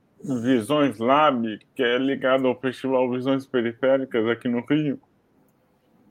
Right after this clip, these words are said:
A gente entrou nesse laboratório com um projeto, e aí no final, né, no encerramento,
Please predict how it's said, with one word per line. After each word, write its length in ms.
A 80
gente 280
entrou 420
nesse 260
laboratório 640
com 160
um 60
projeto, 880
e 120
aí 160
no 160
final, 600
né, 160
no 180
encerramento, 960